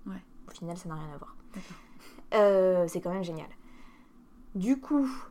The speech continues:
Speaker 2: euh,
Speaker 1: T'avais planifié ça avec tes
Speaker 2: j'avais
Speaker 1: copines,
Speaker 2: planifié
Speaker 1: euh,
Speaker 2: ça, nous avons pris,
Speaker 1: c'était
Speaker 2: nous
Speaker 1: des
Speaker 2: avions
Speaker 1: amis, euh, proches ?
Speaker 2: C'était une amie, euh, de l'école, mais de laquelle j'étais, des-, j'étais
Speaker 1: Ouais.
Speaker 2: proche. Et, euh, l'autre, c'était une amie de cette amie,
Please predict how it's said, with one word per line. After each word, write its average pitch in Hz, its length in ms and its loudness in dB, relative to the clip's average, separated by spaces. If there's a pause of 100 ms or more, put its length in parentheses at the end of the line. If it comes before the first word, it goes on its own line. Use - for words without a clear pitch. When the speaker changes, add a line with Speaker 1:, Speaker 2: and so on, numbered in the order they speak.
(360)
Speaker 2:
euh, 180 920 4
Speaker 1:
T'avais 196 200 -2
planifié 196 380 -2
ça 190 140 -10
avec 185 120 -6
tes 190 80 -6
Speaker 2:
j'avais 208 280 4
Speaker 1:
copines, 214 260 2
Speaker 2:
planifié 202 240 -2
Speaker 1:
euh, 170 40 0
Speaker 2:
ça, 220 320 6
nous 214 120 2
avons 175 180 2
pris, 226 140 -2
Speaker 1:
c'était 208 120 2
Speaker 2:
nous 190 80 4
Speaker 1:
des - 80 4
Speaker 2:
avions 196 200 4
Speaker 1:
amis, 220 240 0
euh, 190 60 -4
proches ? 254 360 -8
Speaker 2:
C'était 214 320 -4
une 277 120 4
amie, 247 360 4
euh, 196 160 6
de 185 140 6
l'école, 208 420 8
mais 190 240 0
de 180 100 -2
laquelle 180 260 2
j'étais, 180 400 -6 (180)
des-, 180 500 -8
j'étais 185 180 -6
Speaker 1:
Ouais. - 40 0
Speaker 2:
proche. - 420 0 (720)
Et, 226 220 8
euh, 208 80 6
l'autre, 269 260 6
c'était 247 280 -4
une 208 120 0
amie 233 240 2
de 226 60 -10
cette 190 160 -4
amie, 160 160 -6